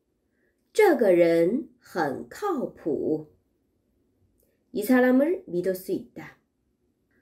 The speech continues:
这消息靠谱吗？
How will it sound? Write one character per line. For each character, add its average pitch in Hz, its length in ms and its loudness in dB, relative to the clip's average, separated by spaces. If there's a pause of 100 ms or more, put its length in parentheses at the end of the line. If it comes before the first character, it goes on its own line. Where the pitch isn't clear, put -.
(240)
这 294 220 6
消 339 360 0
息 254 520 0
靠 392 300 -4
谱 175 380 -2
吗？ 233 360 -2